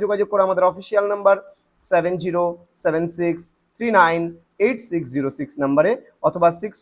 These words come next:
টু নাইন ফাইভ নাইন ওয়ান সিক্স টু এইট টু নাম্বারে।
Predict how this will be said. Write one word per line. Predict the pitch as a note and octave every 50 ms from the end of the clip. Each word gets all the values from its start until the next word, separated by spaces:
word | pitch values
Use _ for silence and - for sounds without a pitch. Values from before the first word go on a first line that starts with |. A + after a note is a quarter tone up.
| - -
টু | F#3 F#3 F#3 F#3 - _ _ _ -
নাইন | C#3+ D3+ D#3 E3 F#3 G#3 F3
ফাইভ | - E3 D3+ D3+ D3+ D#3 D#3 D3+ - - _ -
নাইন | D3 C#3 C#3+ E3+ G3+ G#3 - D#3
ওয়ান | D3+ C#3+ C#3+ C#3+ C#3+ D3+ D#3
সিক্স | D3+ - - D#3 D3+ - -
টু | - G#3+ C4 - - -
এইট | E3+ D#3 D#3+
টু | C#3
নাম্বারে। | B2+ A#2 A2+ A2+ A#2+ B2